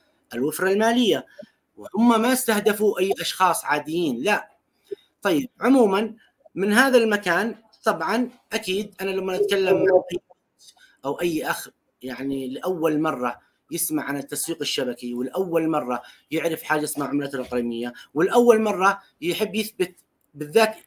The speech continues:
المجتمعات العربية عندنا في فكرة إنه أحب أثبت ذاتي، أحب أثبت شخصيتي. حتى بين الزوج وزوجها تحصل الزوجة تقول لك: "أنا أحب، آه، أكون شخصيتي، أنا أحب،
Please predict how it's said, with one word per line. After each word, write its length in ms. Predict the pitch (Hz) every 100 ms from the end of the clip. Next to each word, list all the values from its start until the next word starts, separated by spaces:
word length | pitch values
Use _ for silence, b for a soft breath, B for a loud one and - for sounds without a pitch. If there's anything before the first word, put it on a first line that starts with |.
| -
المجتمعات 520 | 160 165 180 180 202
العربية 460 | 202 185 185 208 196
عندنا 460 | 190 190 208 220 - b b b -
في 320 | 220 208 -
فكرة 360 | 208 208 220 -
إنه 180 | 190 190
أحب 280 | 165 196 - -
أثبت 300 | 147 - 151 123
ذاتي، 420 | 156 135 - - -
أحب 220 | 170 170 -
أثبت 300 | 156 - 160
شخصيتي. 760 | - 160 - - 151 139 120 107 - _
حتى 320 | - 240 -
بين 180 | 196 214
الزوج 380 | 202 156 233 175
وزوجها 380 | 165 160 120 120
تحصل 340 | - - 202
الزوجة 360 | 190 160 208 190
تقول 260 | - 196
لك: 200 | 196 190 175
"أنا 300 | 190 196 - b b b -
أحب، 240 | - 202 - _ _ -
آه، 320 | 151 131 120
أكون 380 | 151 175 175 175
شخصيتي، 680 | 165 - 175 160 139 170 -
أنا 160 | 156
أحب، 180 | 151 -